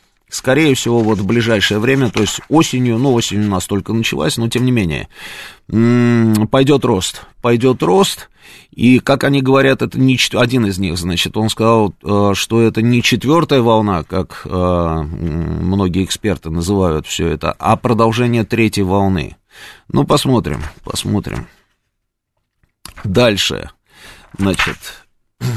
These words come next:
а, еще одна тема, которая, мне кажется, а, пригласите академика Чучалина. Алла Северная Тушина, вижу. Я ревакцинировался, уже получил новый сертификат. Андрей нам пишет.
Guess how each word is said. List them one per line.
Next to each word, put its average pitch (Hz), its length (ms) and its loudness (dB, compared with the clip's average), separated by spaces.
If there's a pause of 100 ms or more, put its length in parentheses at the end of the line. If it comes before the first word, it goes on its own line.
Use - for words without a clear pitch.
(1800)
а, 95 160 2
еще 208 320 4
одна 175 180 0
тема, 101 300 0
которая, 196 340 0
мне 196 180 2
кажется, 160 680 0 (1300)
а, 104 220 0
пригласите 117 580 0
академика 104 500 -2
Чучалина. 85 720 -4
Алла 90 240 -2
Северная 92 420 -2
Тушина, 101 340 -4
вижу. 95 420 -2 (180)
Я 107 260 2
ревакцинировался, 113 680 0
уже 104 200 0
получил 107 400 0
новый 107 300 2
сертификат. - 720 -4
Андрей 104 420 4
нам 78 180 -4
пишет. - 280 -12